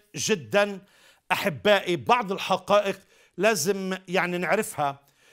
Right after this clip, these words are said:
لأنه هذا الاتهام بيجو-، بيجي من أصدقائنا وأحبائنا المسلمين.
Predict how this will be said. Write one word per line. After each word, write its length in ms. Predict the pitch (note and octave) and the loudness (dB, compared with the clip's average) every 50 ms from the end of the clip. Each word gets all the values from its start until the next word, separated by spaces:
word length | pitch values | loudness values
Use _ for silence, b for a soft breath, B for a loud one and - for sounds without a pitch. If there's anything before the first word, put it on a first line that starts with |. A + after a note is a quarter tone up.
| b b b - | b b b -4
لأنه 220 | F3+ G3 G3+ G#3 | -2 -2 0 2
هذا 260 | G3 A#3+ C#4+ C4+ A3+ A3+ | 2 2 2 2 2 -2
الاتهام 560 | A3 - G#3 G3+ - - G#3 G#3 A3 G#3+ F#3+ | -2 -4 -8 -8 -4 -2 -2 -2 -2 -2 -4
بيجو-، 540 | D3+ A3 A#3 G#3 C#3+ D#3 G3+ G3+ G3+ G3+ G3+ G3 | -4 -4 -4 -4 -2 -2 0 0 -2 -2 -6 -8
بيجي 340 | C3+ G#3 A#3 G#3+ D#3 E3+ G3 | -6 -6 -6 -4 -4 -6 -6
من 160 | F#3+ F#3 F#3 | -6 -6 -6
أصدقائنا 920 | - F3+ D#3+ A#2+ G2+ E3+ E3 - - G3+ G3 G3 F#3 F#3 F#3 F#3 F3+ F3+ b b b b b b - | -4 -6 -6 -6 -8 -10 -8 -2 0 0 0 0 -2 -2 -2 -2 -2 -4 b b b b b b -10
وأحبائنا 680 | F#3 F#3+ - - - G#3 D3+ G#2 F#3+ G3+ G3+ G3 F#3+ F#3 | -8 -6 -6 -4 -4 -6 -4 -2 0 -2 0 -2 -4 -4
المسلمين. 640 | F#3 F#3+ F#3 F3+ - - F#3+ F#3+ F3+ D3+ A#2+ G#2 _ | -4 -4 -4 -6 -6 -4 -4 -4 -4 -6 -8 -10 _